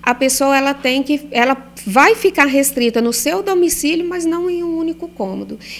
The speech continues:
Então, essa definição de o que que é restrição e o que que realmente é um isolamento domiciliar,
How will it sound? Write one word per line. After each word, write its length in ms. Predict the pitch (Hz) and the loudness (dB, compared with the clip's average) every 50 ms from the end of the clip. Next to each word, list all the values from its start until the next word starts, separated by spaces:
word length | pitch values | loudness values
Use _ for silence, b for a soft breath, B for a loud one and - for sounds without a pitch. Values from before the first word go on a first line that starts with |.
| B B | B B
Então, 260 | 285 - - 330 349 349 - | -10 -8 -6 -6 -6 -4 0
essa 400 | 277 285 339 415 427 - 403 339 | 2 2 2 2 0 0 -2 0
definição 920 | 277 285 294 294 - 277 262 254 254 240 - - - 220 208 202 196 208 B B B B B B | 0 0 0 0 -2 -2 -2 -2 -2 -2 -2 -2 -2 -2 -2 -2 -4 -6 B B B B B B
de 160 | - 196 277 | -4 -2 -2
o 80 | 311 302 | -2 -2
que 260 | 302 - 330 370 381 | -2 -2 0 0 0
que 120 | 370 - 302 | 0 0 2
é 260 | 254 220 208 - - | 2 2 2 0 -2
restrição 960 | 208 247 320 392 392 - - 302 330 320 - - - 247 220 214 208 208 - | -2 0 0 0 0 -2 -4 -2 -2 0 0 0 0 -2 -2 -2 -2 -4 -8
e 220 | - 262 254 262 285 | -8 -8 -6 -4 -4
o 80 | 285 | -4
que 220 | 277 285 302 320 294 | -4 -2 -4 -2 -2
que 140 | 294 277 262 | -2 -2 -2
realmente 640 | 247 277 311 320 285 240 240 233 226 220 - - - | -2 -2 -2 -2 0 0 0 0 -2 -4 -6 -6 -2
é 160 | - 262 320 | -2 0 0
um 100 | 339 311 | 0 0
isolamento 560 | 269 240 247 233 233 233 240 226 220 220 214 - | 0 -2 -2 -4 -4 -4 -4 -6 -6 -6 -6 -6
domiciliar, 760 | 208 214 214 220 214 - - 208 202 208 214 247 294 302 | -6 -4 -4 -4 -6 -6 -6 -6 -6 -6 -6 -6 -8 -10